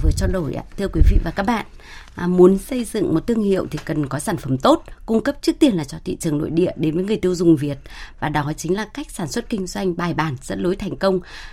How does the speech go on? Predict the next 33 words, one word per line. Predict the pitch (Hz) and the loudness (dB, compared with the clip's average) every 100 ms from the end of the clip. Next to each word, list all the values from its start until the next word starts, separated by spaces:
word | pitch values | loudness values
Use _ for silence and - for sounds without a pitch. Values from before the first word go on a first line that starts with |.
| - - | -18 -10
Và | 185 180 170 | -6 -4 -4
trước | 170 277 | -4 -6
khi | 285 226 | -4 -4
trao | - 208 | -4 -4
đổi | 180 151 - 131 - | -2 -2 -4 -6 -6
tiếp | 320 - - | -8 -8 -8
tục | 175 - | -8 -4
chương | 196 | -6
trình | 190 175 160 | -4 -6 -4
thì | 160 | -4
mời | 160 139 | -4 -4
quý | 147 147 | -6 -4
thính | 165 | -2
giả | 185 226 165 | -4 -4 -6
và | 156 151 | -6 -6
hai | 160 202 | -6 -4
vị | 185 | -4
khách | - 247 | -6 0
mời | 226 165 - - - | 2 2 -4 -18 -12
cùng | - 208 208 | 0 4 4
nghe | 220 | 2
cách | 214 277 277 | 0 -2 -2
làm | 190 156 | -2 -4
từ | 147 | -6
thực | - 170 | -6 -6
tế. | 151 143 - | -4 -8 -8
Đó | - 160 | -6 -4
là | 196 214 | -4 -4
doanh | 233 214 | -2 -2
nhân | 202 | -4
Nguyễn | 202 202 | -4 0
Ngọc | 254 247 - | 0 0 -2
Hoa, | 214 220 214 | 0 2 0